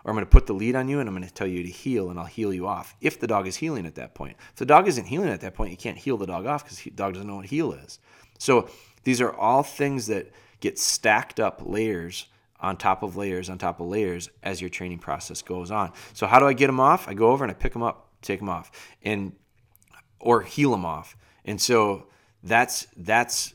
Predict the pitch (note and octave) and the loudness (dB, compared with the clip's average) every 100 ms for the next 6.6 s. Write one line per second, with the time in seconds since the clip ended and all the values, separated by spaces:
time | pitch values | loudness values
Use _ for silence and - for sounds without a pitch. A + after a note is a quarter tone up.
0 | - G#2 G2+ B2 A#2+ A2+ G2+ G2+ A#2+ C3 | -8 -6 0 0 0 -4 -8 0 0 0
1 | A#2+ - A2+ G#2+ G#2 G2+ - - - G#2 | -6 -2 0 0 -2 -4 -6 -16 -12 -12
2 | - G2+ B2+ D3+ F#3+ F#3 E3 D#3+ D3+ B2+ | -10 -12 -8 -6 -6 0 2 2 2 2
3 | A#2+ A#2 G#2+ - - - F#2+ F2+ - - | 2 0 -2 -12 -4 -2 0 -4 -14 -18
4 | _ _ _ - B2+ C#3 C3+ - C#3+ B2+ | _ _ _ -4 0 4 2 2 -2 4
5 | B2+ C3+ - A#2 A#2 G#2 G2 F#2+ C#3+ A#2 | 4 4 0 -2 0 -2 -6 -6 -6 -6
6 | - F#2 E2+ F#2 F#2 F#2 | -4 -6 -6 -6 -6 -8